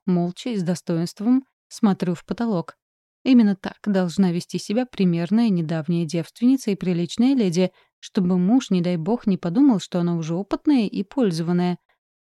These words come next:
Всё, как учила матушка. Чего ему ещё не хватает? Внутри поднимается злость, которая вдруг сменяется сомнением, когда я вспоминаю нежность, с которой Роланд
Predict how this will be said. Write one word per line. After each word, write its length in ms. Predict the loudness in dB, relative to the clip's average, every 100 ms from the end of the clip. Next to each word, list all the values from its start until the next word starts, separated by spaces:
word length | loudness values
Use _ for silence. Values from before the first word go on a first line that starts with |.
| -16
Всё, 240 | -6 -6
как 240 | -6 -6
учила 300 | -6 -2 0
матушка. 600 | 2 0 -2 -4 -2 -2 -4 _ _ _
Чего 300 | -6 0 2
ему 240 | 2 2
ещё 240 | 0 2 0
не 120 | 0
хватает? 540 | -2 -4 -2 -2 -4 _ _ _ _ _ _ _ _ _ _ -4
Внутри 440 | 0 0 0 -4
поднимается 680 | -2 0 2 2 -2 -4 -4
злость, 380 | -4 -6 -10 -10
которая 420 | -8 -4 -2 -2
вдруг 280 | -2 -6 -2
сменяется 440 | 0 0 -2 -6
сомнением, 680 | -4 0 2 2 0 -2 -4
когда 300 | -4 -4 -6
я 60 |
вспоминаю 540 | -8 -6 -2 0 0 0
нежность, 580 | 0 0 0 -2 -2 _
с 140 | -10
которой 540 | -4 -2 0 0 0 2
Роланд 460 | 0 0 0 -2